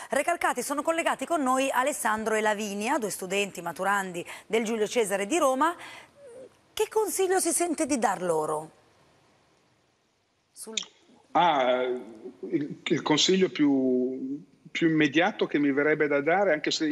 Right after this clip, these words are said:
Speaker 2: nel mio mestiere, diciamo, lo psicanalista non dà mai consigli, però qui non siamo in una seduta,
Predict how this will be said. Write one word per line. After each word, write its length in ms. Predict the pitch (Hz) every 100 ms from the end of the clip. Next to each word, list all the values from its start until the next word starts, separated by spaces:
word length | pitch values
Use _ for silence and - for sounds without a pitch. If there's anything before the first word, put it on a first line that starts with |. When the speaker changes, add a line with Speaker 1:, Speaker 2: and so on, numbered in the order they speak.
| 151 165
Speaker 2:
nel 140 | 156
mio 120 | 160
mestiere, 420 | 170 160 - 190 185
diciamo, 280 | 151 156
lo 80 | 151
psicanalista 640 | 151 - 165 160 190 - 180
non 140 | 156
dà 100 | 147
mai 160 | 147 151
consigli, 720 | - 143 - 135 135 127 123
però 160 | 147
qui 160 | 143 175
non 100 | 143
siamo 340 | - 165 156
in 60 | 143
una 200 | 143 135
seduta, 680 | - 151 151 175 - 175